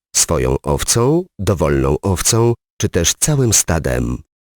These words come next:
Dokładne omówienie wszystkich kart ruchu znajdziecie w rozdziale zatytułowanym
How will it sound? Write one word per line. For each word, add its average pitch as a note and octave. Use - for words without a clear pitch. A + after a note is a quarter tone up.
Dokładne F2+
omówienie D2+
wszystkich -
kart D#2+
ruchu B2+
znajdziecie F2+
w D2
rozdziale F2
zatytułowanym D#2+